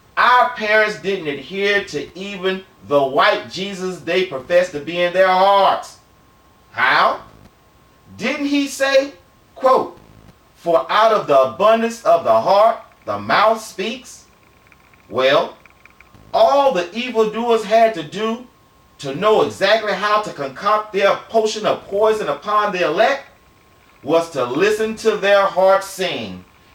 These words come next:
and give them their heart desires, knowing full well, quote,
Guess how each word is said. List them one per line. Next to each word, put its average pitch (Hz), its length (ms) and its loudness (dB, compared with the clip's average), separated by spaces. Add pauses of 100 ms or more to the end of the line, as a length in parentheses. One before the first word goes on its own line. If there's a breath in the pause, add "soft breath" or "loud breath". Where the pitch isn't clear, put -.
and 123 260 -8
give 180 280 0
them 180 260 -2
their 165 220 4
heart 147 340 2
desires, - 800 0 (360)
knowing 147 460 2
full 302 540 0
well, 320 600 4 (600)
quote, - 520 0